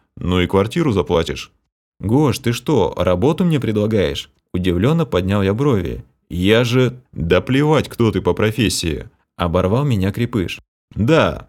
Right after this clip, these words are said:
можно сказать и так. У меня есть для тебя работа, причём такая, о которой ты даже не мечтал. Я хочу, чтобы ты нырнул в Вальдиру и не вылезал оттуда как можно дольше. Как тебе?»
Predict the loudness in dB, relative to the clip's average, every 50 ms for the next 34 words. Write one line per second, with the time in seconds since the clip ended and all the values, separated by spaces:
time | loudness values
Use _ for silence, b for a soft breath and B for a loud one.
0 | _ _ -8 -4 0 2 2 2 2 2 0 -2 0 0 2 2 2 2 2 0
1 | 2 2 2 2 0 -4 -10 _ _ -4 -2 0 2 2 2 2 2 2 2 2
2 | 0 0 0 0 2 2 2 2 2 0 0 0 0 2 0 -2 -2 -4 -10 _
3 | -2 0 0 0 0 0 0 2 2 0 0 0 0 0 2 2 2 2 0 -2
4 | -6 -6 -2 -2 0 0 0 0 0 0 0 0 2 2 2 2 2 0 2 0
5 | 0 -2 -2 0 2 2 2 2 0 -4 -8 _ _ _ _ _ -2 2 4 4
6 | 4 2 0 -2 0 0 -2 -2 0 0 0 2 2 2 2 2 2 2 2 2
7 | 2 2 2 0 0 2 2 2 2 2 2 0 0 2 4 4 4 2 0 -2
8 | -2 -2 0 0 2 2 2 2 2 2 2 2 2 2 2 0 0 2 2 2
9 | 2 2 2 0 0 0 0 0 0 0 0 -2 -2 0 2 2 2 0 0 0
10 | -2 -2 -2 -4 -8 -4 -2 0 0 0 0 -2 -4 -4 -4 -6 -8